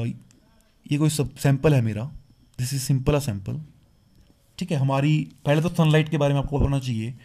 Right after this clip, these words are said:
कि जो हमारी सनलाइट होती है उसके अंदर, अगर हम उसको प्रिज्म से पास करें तो हमारे पास, suppose this is a prism, और मैंने यहाँ से सनलाइट पास की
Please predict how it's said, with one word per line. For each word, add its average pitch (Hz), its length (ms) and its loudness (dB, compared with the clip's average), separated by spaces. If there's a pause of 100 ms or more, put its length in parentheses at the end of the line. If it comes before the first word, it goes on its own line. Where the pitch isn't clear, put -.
(300)
कि 151 80 -2
जो 151 60 4
हमारी 139 200 4
सनलाइट 147 400 2
होती 127 220 -4
है 127 80 2
उसके 131 240 -2
अंदर, 131 260 2 (380)
अगर 131 160 0
हम 135 120 0
उसको 131 180 -4
प्रिज्म 135 320 2
से 147 120 -2
पास 123 260 -2
करें 117 260 -6 (340)
तो 143 100 2
हमारे 131 260 2
पास, 123 320 -2 (680)
suppose 139 300 0
this 127 200 -2
is 127 120 0
a 131 120 -2
prism, 117 320 -4 (560)
और 127 120 0
मैंने 131 200 2
यहाँ 135 200 4
से 135 260 0
सनलाइट 143 600 2
पास 120 220 -2
की 117 240 -10